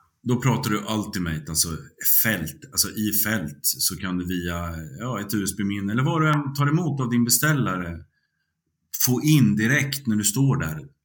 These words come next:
alla de här formaten. Och exportera typ samma.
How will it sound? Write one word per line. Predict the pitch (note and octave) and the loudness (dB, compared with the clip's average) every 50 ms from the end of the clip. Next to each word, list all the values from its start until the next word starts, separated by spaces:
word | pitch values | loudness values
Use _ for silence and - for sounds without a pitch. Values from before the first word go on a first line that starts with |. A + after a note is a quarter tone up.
| _ | _
alla | _ A#2 G#2+ F#2+ G2+ | _ -2 -2 -2 0
de | G2+ F#2+ | -2 0
här | F2 F2 F2 | 0 0 -2
formaten. | F2 - E2+ E2+ G2 A2+ A#2 G#2+ - _ _ - _ _ _ _ _ _ _ _ _ _ _ _ _ _ _ _ _ _ _ _ _ | -2 -2 -2 -2 -2 -2 -2 -4 -8 _ _ -20 _ _ _ _ _ _ _ _ _ _ _ _ _ _ _ _ _ _ _ _ _
Och | A#2+ B2 A#2+ - A#2+ | -4 -2 0 0 2
exportera | - - - - A2+ - - A#2 A2 G#2 G2+ F#2+ F#2 F2 E2 E2+ - _ _ _ _ _ _ _ _ _ _ _ _ _ _ _ _ _ _ _ _ _ _ _ _ _ _ _ _ _ _ _ _ _ _ _ _ _ _ _ - - | 2 2 2 0 -2 -2 2 2 2 2 2 0 -2 -2 -4 -8 -12 _ _ _ _ _ _ _ _ _ _ _ _ _ _ _ _ _ _ _ _ _ _ _ _ _ _ _ _ _ _ _ _ _ _ _ _ _ _ _ 0 2
typ | A2+ - - - | 2 2 4 2
samma. | - G2+ F2 D#2+ E2 F2 E2 | 2 2 0 -4 -4 -6 -8